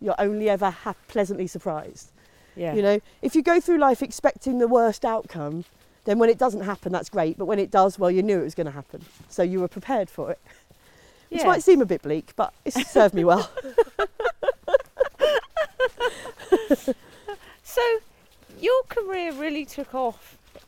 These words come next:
Speaker 2: It was around two thousand and eight, wasn't it?
Speaker 1: Well, it was two thousand eight, I start-, well, no, it was
Speaker 2: No, you s-
Speaker 1: two thousand nine, I did, um, 'cause I started off, I did a stand-up comedy course, which I know people have got mixed sort of views about them. For me, it was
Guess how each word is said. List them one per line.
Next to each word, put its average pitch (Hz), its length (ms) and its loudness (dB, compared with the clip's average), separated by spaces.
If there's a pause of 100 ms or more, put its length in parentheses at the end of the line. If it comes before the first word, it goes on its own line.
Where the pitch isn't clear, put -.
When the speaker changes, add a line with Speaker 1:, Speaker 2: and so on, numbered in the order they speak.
(260)
Speaker 2:
It 262 120 -8
was 294 120 -8
around 427 420 -6
two 370 220 -6
thousand 277 420 -8
and 233 120 -8
eight, 233 320 -6
wasn't 202 280 -10
it? 123 240 -14 (560)
Speaker 1:
Well, - 80 -6
it 359 40 2
was 320 60 -2
two 466 180 8
thousand 453 260 2
eight, 359 140 -2
I 302 100 0
start-, - 720 -4
well, 370 280 0
no, 381 100 -6
it 349 40 -8
was 330 120 -8
Speaker 2:
No, 262 60 -10
you 440 40 8
s- - 40 6
Speaker 1:
two 262 180 2
thousand 302 160 0
nine, 330 300 -2
I 277 120 0
did, 247 300 -8 (180)
um, 247 240 2
'cause - 80 -6
I 302 80 2
started 381 260 -2
off, 240 80 -6
I 269 60 0
did 254 120 -4
a 247 60 -2
stand-up 277 340 0
comedy 202 280 -4
course, - 520 -8 (380)
which 311 180 -2
I 330 60 8
know 320 160 0
people 311 260 0
have 254 80 -2
got - 180 4
mixed - 440 -8 (640)
sort 277 200 2
of 254 60 2
views 330 220 4
about 285 280 0
them. 277 120 -2
For 285 140 -8
me, 330 300 0
it - 80 -6
was 277 240 -8